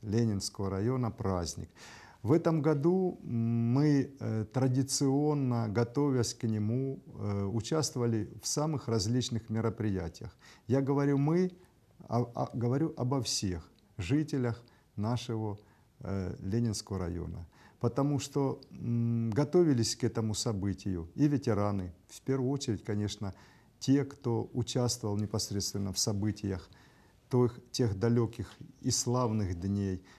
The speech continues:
Готовилась молодёжь. И нам очень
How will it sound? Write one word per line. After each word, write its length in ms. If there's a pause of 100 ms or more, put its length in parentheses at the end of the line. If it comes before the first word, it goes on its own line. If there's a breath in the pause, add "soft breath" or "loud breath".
(160 loud breath)
Готовилась 680
молодёжь. 760 (840 soft breath)
И 120
нам 240
очень 400